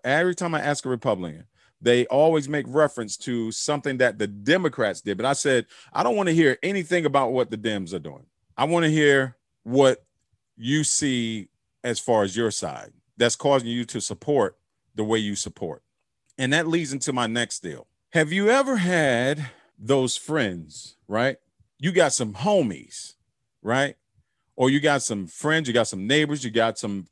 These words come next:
affiliates, you know, maybe some people that you see every once in a while that, you know, you maybe walk to the store. "Hey, what's up? What's going on, Joe? What's up, man? You know, what up, blah, blah, blah, blah, blah."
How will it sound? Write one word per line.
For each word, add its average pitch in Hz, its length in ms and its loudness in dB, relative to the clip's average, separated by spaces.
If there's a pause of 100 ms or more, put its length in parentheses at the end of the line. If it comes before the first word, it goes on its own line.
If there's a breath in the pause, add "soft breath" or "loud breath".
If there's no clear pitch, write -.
affiliates, 143 800 0
you 123 80 -2
know, 127 220 0
maybe 139 320 -2
some 131 180 -2
people 139 280 -6
that 120 260 2 (260 soft breath)
you 113 100 -4
see 151 240 2
every 135 160 2
once 131 300 -2
in 123 60 -4
a 117 40 -2
while 131 680 0
that, 110 260 0
you 120 80 -4
know, 107 100 0
you 104 140 -2
maybe 110 200 -2
walk 120 320 2
to 123 100 -8
the 110 80 -6
store. 123 260 -2
"Hey, 214 320 0
what's 202 240 -4
up? 208 240 -4 (300 soft breath)
What's - 180 -6
going 196 320 -2
on, 185 300 -2
Joe? 180 180 2
What's 175 240 -2
up, 185 180 0
man? 170 300 -4
You 175 80 -6
know, 170 100 0
what 170 140 2
up, 165 100 0
blah, 165 140 0
blah, 160 140 0
blah, 156 160 0
blah, 147 120 -2
blah." 120 260 -4